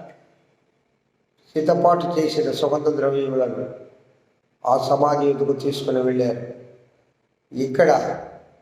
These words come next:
ఈ కాలంలో మృత్యుంజయుడైన యేసుక్రీస్తు కోసరం ఎక్కువ జాముని లేచి అనేక సుగంధ ద్రవ్యాలను సిద్ధపాటు చేసుకొని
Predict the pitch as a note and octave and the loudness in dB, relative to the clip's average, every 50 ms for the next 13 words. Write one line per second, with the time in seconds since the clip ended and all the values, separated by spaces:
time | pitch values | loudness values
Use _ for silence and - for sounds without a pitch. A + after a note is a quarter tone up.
0 | _ _ - C#3+ D#3+ F3 F3 F3 E3+ E3 E3 E3 D#3 D#3+ D3+ C#3+ B2 A#2 - - | _ _ -2 0 0 2 4 6 6 6 6 6 4 4 4 4 2 0 -2 -4
1 | - - - - - _ _ _ _ _ _ _ - C#3+ D3 D3+ D3+ - - F#3+ | -8 -10 -14 -18 -20 _ _ _ _ _ _ _ -12 -8 -8 -8 -4 -2 -2 0
2 | F#3 F3 F#3 F3+ F3 E3+ F3 E3 E3 D#3 D3+ D#3 D#3 D3+ - D#3 D3+ - D#3 D3 | 2 2 2 4 4 4 4 4 2 2 2 2 0 0 0 -2 -4 -2 -2 -2
3 | D3 - - - C3+ - C3+ C3 - B2+ A#2+ - - - - - - - _ _ | -2 -2 -2 0 0 0 0 0 0 -2 -2 -2 -4 -8 -14 -18 -20 -20 _ _
4 | _ _ _ _ _ _ - D3 E3 E3+ F3 F3 F3+ F3 F3 F3 F3 E3+ E3+ E3+ | _ _ _ _ _ _ 2 2 4 4 4 4 6 6 6 6 6 6 4 4
5 | E3+ E3+ E3+ E3+ D#3 D3+ D3+ D3+ - - B2 A#2 - - - - - _ _ _ | 2 2 2 2 2 2 0 0 -2 -4 -4 -4 -6 -10 -14 -18 -20 _ _ _
6 | _ _ _ - C3 C#3 D3 E3+ F3+ F3 F3 F3+ F3 F3 F3 D#3+ F3 F3+ F3 F3 | _ _ _ -4 -2 0 2 4 4 4 4 4 2 2 0 2 2 4 4 4
7 | F3 D#3+ D#3 D3 D#3 D3+ D3+ D#3 D3 C#3+ C#3+ - - C#3+ C#3+ D3 C#3+ C#3+ C#3+ C#3 | 4 4 4 4 4 4 6 4 4 4 2 -2 -2 0 2 2 2 4 4 4
8 | B2+ A#2+ A#2 A2+ - - - - - B2 A2+ A2 | 2 2 -2 -4 -6 -6 -4 -4 -4 -4 -4 -4